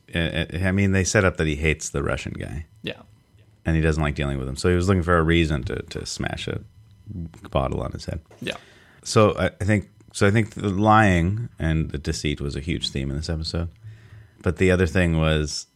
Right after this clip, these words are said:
Speaker 1: was, like, but I think the bigger theme of communication and how we lie to each other
Speaker 2: Yeah.
Speaker 1: was resonated in his cell phone always being screwed up,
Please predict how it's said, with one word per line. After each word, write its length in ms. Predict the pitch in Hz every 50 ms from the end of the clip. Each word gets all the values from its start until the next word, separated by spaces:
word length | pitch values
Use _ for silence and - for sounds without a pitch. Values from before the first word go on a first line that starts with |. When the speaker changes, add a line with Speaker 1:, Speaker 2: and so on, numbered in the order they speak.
| _ _ _ _
Speaker 1:
was, 280 | - 78 71 67 - -
like, 200 | 78 80 80 78 - -
but 180 | 85 85 90 92
I 60 | 92
think 120 | 95 92
the 60 | 90
bigger 220 | 85 90 101 92 87
theme 240 | 80 - 87 85 82
of 160 | 78 76 -
communication 800 | - - 87 85 78 71 - 85 80 78 - - 87 87 92 92
and 160 | 104 - 76
how 140 | 78 76 76
we 240 | 76 78 78 76 - - -
lie 260 | - 73 73 71 76
to 200 | 73 - 82 78
each 140 | 76 76 -
other 340 | 80 78 82 95 104 107 104 _ _ _ _ _
Speaker 2:
Yeah. 160 | - - - - - _ _ - _ - -
Speaker 1:
was 320 | - 85 85 85 82 76 80
resonated 520 | 90 87 80 73 80 78 73 69 71 69
in 140 | 73 71 71
his 140 | 71 69 71
cell 200 | - - - -
phone 220 | - - - - -
always 300 | - - - - 69 73
being 240 | - - 71 67 58
screwed 280 | - - - - - -
up, 80 | -